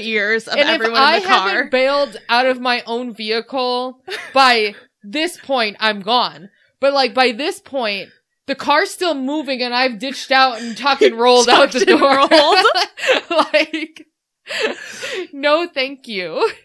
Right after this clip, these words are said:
Speaker 1: No, that's
Speaker 2: Tuck and
Speaker 1: awful.
Speaker 2: roll. Get the fuck out of the car. <laughs>
Speaker 1: In this version, oftentimes the driver of the car will threaten to pull over and force him out of the car if he doesn't stop.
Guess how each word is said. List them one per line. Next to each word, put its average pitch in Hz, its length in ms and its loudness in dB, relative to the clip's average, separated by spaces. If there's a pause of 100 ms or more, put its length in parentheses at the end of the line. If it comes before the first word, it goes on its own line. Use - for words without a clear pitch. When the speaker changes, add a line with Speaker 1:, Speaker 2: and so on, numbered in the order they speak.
(100)
Speaker 1:
No, 359 240 -2
that's 320 260 -4
Speaker 2:
Tuck 262 340 6
and 320 100 -4
Speaker 1:
awful. 285 120 2
Speaker 2:
roll. 247 500 4 (280)
Get 320 160 -8
the 349 180 -4 (140)
fuck 330 240 0
out 269 180 0
of 247 80 -6
the 226 80 -6
car. 202 400 -6 (640)
<laughs> - 220 -10 (1300)
Speaker 1:
In 294 120 -6
this 349 180 -8
version, 311 300 -6
oftentimes 254 640 -8
the 254 120 -10
driver 214 380 -4
of 262 100 -6
the 277 80 -10
car 220 260 -6
will 202 120 -12
threaten 220 360 -8
to 269 100 -10
pull 240 340 -8
over 214 340 -6
and 220 200 -8
force 214 280 -10
him 240 120 -8
out 214 120 -4
of 202 80 -12
the 214 100 -12
car 196 280 -4
if 226 100 -10
he 233 120 -12
doesn't 190 340 -10
stop. 190 460 -8